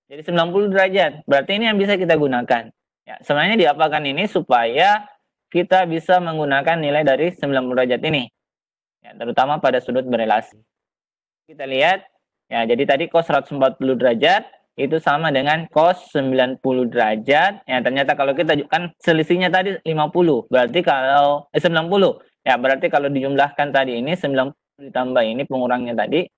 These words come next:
itu hasilnya adalah seratus empat puluh. Ya, cos sembilan puluh derajat tambah lima puluh derajat. Ya, karena kita menggunakan cos, berarti dia berubah menjadi sin. Ini tetap lima puluh derajat.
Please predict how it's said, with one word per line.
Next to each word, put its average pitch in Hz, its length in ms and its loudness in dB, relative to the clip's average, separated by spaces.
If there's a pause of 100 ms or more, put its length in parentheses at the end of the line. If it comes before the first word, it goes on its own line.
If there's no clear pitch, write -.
(280)
itu 123 160 -18
hasilnya 139 480 -6
adalah 151 160 2
seratus 123 560 -2 (160)
empat 120 400 -2
puluh. 156 320 2 (480)
Ya, - 240 -6
cos 165 320 0
sembilan 143 320 0
puluh 143 160 0
derajat 147 240 0
tambah 143 160 0
lima 135 320 0
puluh 131 160 -2
derajat. 147 480 0 (1200)
Ya, 117 160 -20
karena 135 160 -8
kita 147 240 0
menggunakan 127 560 -2
cos, 180 400 2
berarti 131 400 2
dia 143 160 4
berubah 123 320 -2
menjadi 135 480 0 (400)
sin. 113 400 -10
Ini 117 320 -4
tetap 147 400 -2
lima 127 240 -6
puluh 117 160 -4
derajat. 117 560 -2